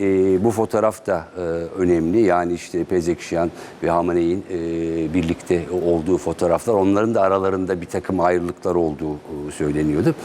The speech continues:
Yani bir birlik görüntüsü, e, ve Hamaney'in, e, konuşmasında, e, özellikle, e, bundan sonra da eğer gerekirse cevap,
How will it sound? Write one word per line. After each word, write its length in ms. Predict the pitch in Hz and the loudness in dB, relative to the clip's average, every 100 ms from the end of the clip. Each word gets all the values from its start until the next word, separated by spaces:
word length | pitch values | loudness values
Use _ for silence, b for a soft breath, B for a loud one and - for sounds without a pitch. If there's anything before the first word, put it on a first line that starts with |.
| - | -2
Yani 220 | 101 95 | 0 2
bir 160 | 98 90 | 0 -2
birlik 340 | 101 107 - | -2 -2 -4
görüntüsü, 580 | 101 82 80 - - 165 156 B B B B | 0 2 0 -4 0 0 0 B B B B
e, 80 | - 85 82 82 85 | 2 4 4 4 4
ve 80 | 90 | 4
Hamaney'in, 540 | 92 95 95 92 92 - | 2 2 2 2 2 0
e, 320 | 95 87 85 | 0 0 0
konuşmasında, 1000 | 85 87 87 - 92 87 87 85 131 143 - | 0 2 2 2 -2 0 0 2 2 0 -4
e, 20 | |
özellikle, 800 | 85 87 90 87 82 85 - 127 | -2 -2 -2 0 0 -2 -2 -2
e, 800 | 107 95 90 87 87 87 87 82 | 0 2 4 4 4 4 2 2
bundan 300 | 92 95 110 | 4 4 2
sonra 400 | - 104 90 78 | 0 -2 0 0
da 140 | 113 135 B B B B - | -2 -2 B B B B -2
eğer 240 | 117 95 | 2 2
gerekirse 680 | 80 87 87 82 80 - 151 | 0 -2 -2 -2 -8 -6 -4
cevap, 280 | 101 90 | 2 2